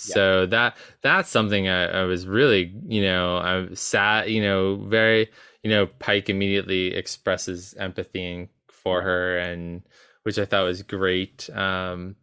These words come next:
Speaker 2: but he, uh, you know, to have that kind of backstory on Uhura is really interesting.
Speaker 1: Yeah, I mean,
Speaker 2: Uh,
Speaker 1: I, I also like that, her, you know, because she was direct and honest,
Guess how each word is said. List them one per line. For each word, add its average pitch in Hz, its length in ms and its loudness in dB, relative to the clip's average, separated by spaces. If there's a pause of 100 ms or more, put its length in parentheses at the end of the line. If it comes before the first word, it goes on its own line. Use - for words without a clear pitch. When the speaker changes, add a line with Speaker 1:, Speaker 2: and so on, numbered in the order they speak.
(140)
Speaker 2:
but 101 380 2
he, - 500 -16
uh, 95 760 0
you 107 140 -4
know, 92 420 0 (420)
to 104 140 -4
have 92 360 0
that 95 220 -2
kind 95 180 -4
of 85 60 -4
backstory 92 640 -2
on 87 100 -6
Uhura 90 600 -2
is 95 220 -6
really 104 480 0
interesting. 90 720 -8 (500)
Speaker 1:
Yeah, 254 360 0
I 180 80 0
mean, 202 140 0
Speaker 2:
Uh, 185 40 0
Speaker 1:
I, 180 360 0 (320)
I 160 120 0
also 170 260 -2
like 127 480 -2
that, 104 340 0 (840)
her, - 220 -14
you 127 140 -2
know, 92 240 -2
because 120 220 -4
she 135 120 -4
was 113 260 -4
direct 98 400 -2
and 95 140 -12
honest, 101 840 -8